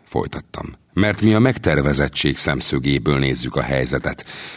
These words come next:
Márpedig akik szenvedélyből vagy gyűlöletből ölnek, legtöbbször egyszerűen csak megteszik és odébb állnak.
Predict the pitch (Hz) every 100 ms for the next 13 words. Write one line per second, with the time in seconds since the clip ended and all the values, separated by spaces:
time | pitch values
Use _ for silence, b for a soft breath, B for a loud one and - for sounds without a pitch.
0 | B B 101 90 - 92 85 - 87 85
1 | - 147 143 76 64 65 67 64 67 67
2 | 117 127 65 60 58 62 55 52 - -
3 | - - 113 - 156 196 - 101 82 76
4 | - 101 - - 67 - - - - -
5 | 50 - - - - -